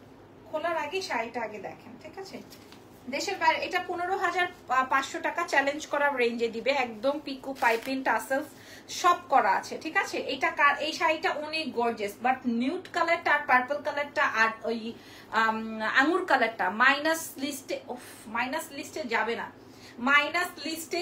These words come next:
যাবে না, ঠিক আছে? এই কালারগুলো দেখো, এই তো, এই তো কুচির অংশ পুরাটাই কাজ। উইমেন্স ডিজায়ার পেজে মেসেজ করতে হবে। আচ্ছা, ঈদের তো মনে হয় চার পাঁচ মাস বাকি, এর মধ্যে তো উইমেন্স ডিজায়ারের সাথে আমার আরো লাইভ হবে, আবার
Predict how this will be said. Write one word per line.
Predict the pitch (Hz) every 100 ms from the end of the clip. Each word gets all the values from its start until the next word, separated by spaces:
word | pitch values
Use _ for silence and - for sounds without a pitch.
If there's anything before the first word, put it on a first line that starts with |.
| 381 254
যাবে | 262 247 285 294 254
না, | 285 339 320 254 220
ঠিক | - - 381
আছে? | 381 285 220 262
এই | 285 294
কালারগুলো | 285 302 302 302 311 294 233
দেখো, | 247 240 190 -
এই | 302 -
তো, | 196 330
এই | 349
তো | 269
কুচির | 349 349 349
অংশ | 330 370 359
পুরাটাই | 349 330 339 330 320
কাজ। | 294 220 247 233
উইমেন্স | 285 320 339 247
ডিজায়ার | 269 285 269 285
পেজে | 262 247 247
মেসেজ | 220 233 226
করতে | 226 - 220
হবে। | 190 - - - -
আচ্ছা, | - 302 269
ঈদের | 277 320 330
তো | 330 311
মনে | 320 330
হয় | - 311
চার | 285 - -
পাঁচ | 302 -
মাস | 233 175 156
বাকি, | 151 - - - - - - - - 269
এর | 320 349
মধ্যে | 370 359 370
তো | 392 349
উইমেন্স | 320 320 330 302
ডিজায়ারের | 294 311 311
সাথে | 320 320
আমার | 311 277
আরো | 294 330
লাইভ | 277 240 330
হবে, | 226 208 240
আবার | 262 339